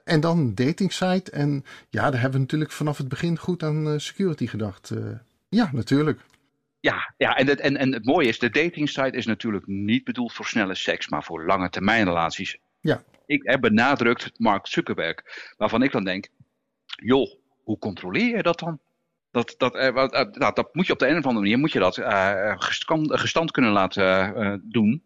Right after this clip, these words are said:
Speaker 2: En, eh, nou goed, hij heeft genoeg gegevens om dat wel te kunnen doen, toch?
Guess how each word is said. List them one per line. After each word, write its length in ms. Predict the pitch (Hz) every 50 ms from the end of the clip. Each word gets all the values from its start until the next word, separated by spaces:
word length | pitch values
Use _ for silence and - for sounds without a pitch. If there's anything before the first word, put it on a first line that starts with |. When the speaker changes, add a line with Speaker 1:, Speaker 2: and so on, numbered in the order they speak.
| _ _ -
Speaker 2:
En, 360 | - 127 120 117 117 117 - -
eh, 120 | - - - -
nou 220 | 156 139 107 85
goed, 220 | - - 135 - - - - - - - - _ _ _ _
hij 120 | - 90
heeft 200 | 85 82 - -
genoeg 260 | - - 98 104 95
gegevens 400 | - 110 104 120 107 107 101 104
om 80 | 113 113
dat 120 | 117 110
wel 140 | 107 120 117
te 60 | 113
kunnen 220 | - - 135 131 131
doen, 140 | 151 143 117
toch? 260 | 107 120 170 -